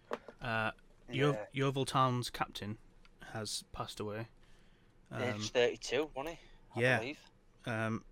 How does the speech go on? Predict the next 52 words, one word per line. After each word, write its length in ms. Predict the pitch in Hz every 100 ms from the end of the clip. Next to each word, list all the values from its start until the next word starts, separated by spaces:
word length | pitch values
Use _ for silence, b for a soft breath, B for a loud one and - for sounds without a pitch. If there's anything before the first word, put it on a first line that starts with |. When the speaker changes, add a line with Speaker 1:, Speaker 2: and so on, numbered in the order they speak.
| - - -
Speaker 2:
Do 60 |
we 60 | 131
know 160 | 165 160
what 120 | 160
it 80 | 135
was 200 | 165 - -
for? 300 | 165 214 240 -
What, 400 | 156 - - -
what 140 | 131
was 60 | 139
Speaker 1:
no, 220 | 143 143
Speaker 2:
the 60 | 147
cause, 240 | 160 190
Speaker 1:
I, 120 | 143 143
Speaker 2:
or? 100 | 113
Speaker 1:
well, 80 | 135
I've 160 | 143
not 160 | 135 113
seen 160 | 131
anything. 560 | 120 117 120 117 113 113 - -
Initially, 400 | 139 143 - 120
Yeovil 380 | 117 110 107 110
Speaker 2:
Ah. 40 |
Speaker 1:
haven't 220 | 113 110 -
said 100 | 110
anything, 340 | 104 104 107
so 160 | - 107 - -
I, 40 |
I 20 |
don't 180 | 107 107
know 220 | 107 104 - - -
whether 200 | 120 107 107 - 123
we 140 | 110 - - 123
know 200 | 113 104
or 60 |
not. 220 | 104 104 -
But, 200 | 107 104 - -
um, 300 | 107 104 107 -
thoughts 260 | 131 113
and 60 | 113
prayers 360 | - 113 110 -
to 140 | -
his 340 | 110 107 - - -
friends 300 | - 110 110
and 100 | 107
family 520 | 110 110 107 104 107 - -
and 120 | 117 - - - -
to 220 | 107 98 - - - - - -
Yeovil 320 | 139 120 110 104
Town. 320 | 127 110 104
And, 200 | 104 104 -
uh, 280 | 107 104